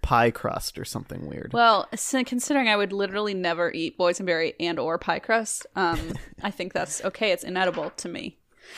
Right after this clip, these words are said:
Speaker 2: I,
Speaker 1: Okay.
Speaker 2: we got into a
Speaker 1: Your,
Speaker 2: big
Speaker 1: but
Speaker 2: argument.
Speaker 1: your instinct wouldn't be to leave a one-star review, uh, as Hearthside.
Speaker 2: Oh, well, Hearthside Junior. Hearthside was taken.
Speaker 1: Hearthside Junior, okay.
Speaker 2: But I did, I will say we got into a big argument on our Patreon Live because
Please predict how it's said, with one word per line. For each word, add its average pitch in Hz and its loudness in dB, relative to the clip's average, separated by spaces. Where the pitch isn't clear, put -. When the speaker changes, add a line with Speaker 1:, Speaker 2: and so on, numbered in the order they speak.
Speaker 2:
I, 226 8
Speaker 1:
Okay. - 4
Speaker 2:
we 247 6
got 269 8
into 277 6
a - 12
Speaker 1:
Your, - 10
Speaker 2:
big 220 10
Speaker 1:
but - 12
Speaker 2:
argument. 180 8
Speaker 1:
your 185 8
instinct 170 6
wouldn't 147 8
be 131 6
to 113 4
leave 117 2
a 110 4
one-star 107 2
review, 90 -2
uh, 101 -2
as 104 2
Hearthside. 107 0
Speaker 2:
Oh, 226 6
well, 240 6
Hearthside 254 4
Junior. 165 -2
Hearthside 220 0
was 180 -4
taken. 120 -2
Speaker 1:
Hearthside 117 0
Junior, 98 -6
okay. 110 -2
Speaker 2:
But 240 8
I 240 8
did, 254 4
I 254 8
will 277 8
say 285 6
we 226 0
got 233 6
into 254 2
a 233 2
big 208 2
argument 180 2
on 180 2
our 180 -2
Patreon 185 -4
Live 156 -2
because 175 -6